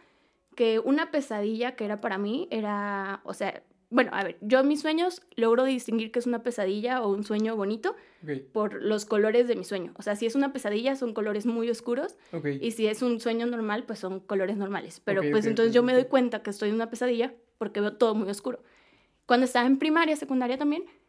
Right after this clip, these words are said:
Speaker 1: eh, tenía un sueño que me pasaba siempre. O sea, que yo ya decía, "Puta, ¿es pesadilla?". Aunque ni me pasaba nada malo, pero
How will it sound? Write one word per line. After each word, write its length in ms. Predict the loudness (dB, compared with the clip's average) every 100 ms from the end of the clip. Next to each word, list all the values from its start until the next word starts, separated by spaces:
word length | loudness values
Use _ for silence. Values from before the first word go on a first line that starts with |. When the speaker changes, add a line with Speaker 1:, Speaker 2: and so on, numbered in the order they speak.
| _ _ _ -4
Speaker 1:
eh, 380 | 0 2 2 6
tenía 220 | 8 8
un 60 | 6
sueño 320 | 4 2 2
que 100 | 0
me 120 | 0
pasaba 380 | -4 -6 -6 -6
siempre. 360 | -4 -4 -4 -6
O 20 |
sea, 160 | -4
que 80 | -2
yo 100 | 0
ya 220 | 0 2 0
decía, 280 | 0 -4
"Puta, 360 | -6 -4 -2 -2
¿es 120 | -6 -6
pesadilla?". 560 | -4 -2 -2 -2 -4 0
Aunque 240 | 2 4 4
ni 140 | 4
me 120 | 4
pasaba 240 | 2 0 2 4
nada 100 | 4
malo, 300 | 4 2 4
pero 260 | 4 2